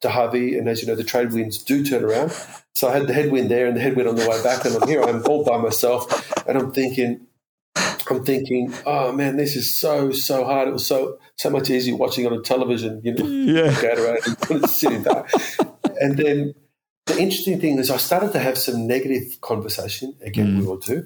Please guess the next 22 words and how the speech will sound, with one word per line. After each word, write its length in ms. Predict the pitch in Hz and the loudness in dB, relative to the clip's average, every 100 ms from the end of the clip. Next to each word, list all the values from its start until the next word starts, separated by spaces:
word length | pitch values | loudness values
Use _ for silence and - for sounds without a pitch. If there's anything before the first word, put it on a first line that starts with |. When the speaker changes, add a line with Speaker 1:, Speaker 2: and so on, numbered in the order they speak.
| - | -2
Speaker 2:
Mm. 280 | 104 104 95 | 0 2 0
Speaker 1:
And 220 | 127 131 | 0 0
that 120 | 139 | 0
negative 340 | 127 123 123 110 | 0 0 -2 0
was 240 | 117 113 | -2 0
like, 240 | 120 127 143 | -2 -2 -2
"Maybe 200 | 190 233 | -2 0
I'll 40 | |
just 260 | - - - | -2 -4 -2
pull 160 | 135 | 0
over 140 | 123 120 | 2 0
the 80 | 120 | 0
side 240 | - 117 | 0 0
of 60 | 110 | 2
the 80 | |
road 220 | 107 117 117 | 2 0 0
here, 220 | 113 107 | -4 -4
the 80 | 110 | -4
next 220 | 117 - | -4 -2
aid 180 | 113 110 | -2 -2
station, 420 | - 107 104 110 | -2 -2 -2 -4
and, 220 | 107 107 | -4 -6